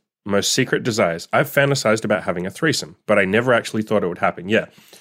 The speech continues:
You and me both, buddy. So this was me before I ever had a threesome. It was like, it was one of those things that I'd seen in porn, like, all the time. I was also very much into lesbian porn,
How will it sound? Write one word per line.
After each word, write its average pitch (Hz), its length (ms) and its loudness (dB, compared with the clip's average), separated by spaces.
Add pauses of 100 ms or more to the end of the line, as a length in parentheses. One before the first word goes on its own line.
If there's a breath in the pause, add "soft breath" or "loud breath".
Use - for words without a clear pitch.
(240 soft breath)
You 143 160 4
and 143 100 2
me 139 140 6
both, 110 260 2
buddy. 90 180 0
So - 160 -2
this 123 220 0
was 147 160 4
me 123 160 0
before 107 320 0
I 98 40 0
ever 101 220 0
had 98 140 -2
a 92 60 0
threesome. 87 520 -8
It 107 160 -4
was 110 160 2
like, 110 280 2 (320 soft breath)
it - 20 -4
was 107 140 0
one 127 120 4
of 135 80 2
those 131 220 0
things 113 240 -4
that 101 160 0
I'd 92 180 0
seen 123 260 0
in 107 100 -2
porn, 95 380 -2
like, 92 200 -6
all 107 140 4
the 101 100 -2
time. 92 460 -2 (340)
I 107 60 4
was 104 120 4
also 113 240 4
very 107 220 4
much 101 220 0
into 101 260 -4
lesbian 92 480 0
porn, 87 400 -6